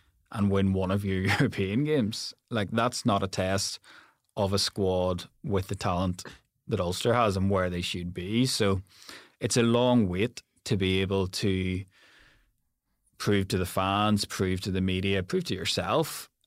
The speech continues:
that you have taken the strides, you have taken your medicine, whatever it is that you want to say, and are, are a different team now coming into these knockout games than the one that we saw this year.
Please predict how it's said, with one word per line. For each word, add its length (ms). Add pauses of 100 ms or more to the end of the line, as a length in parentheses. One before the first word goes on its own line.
(160)
that 200
you 80
have 360
taken 340
the 80
strides, 380
you 80
have 600 (440)
taken 280
your 120
medicine, 420
whatever 400
it 60
is 240
that 120
you 120
want 180
to 60
say, 480 (600)
and 160
are, 160 (140)
are 160
a 60
different 640
team 360
now 200
coming 340
into 180
these 240
knockout 360
games 300
than 120
the 80
one 200
that 120
we 80
saw 340 (240)
this 240
year. 260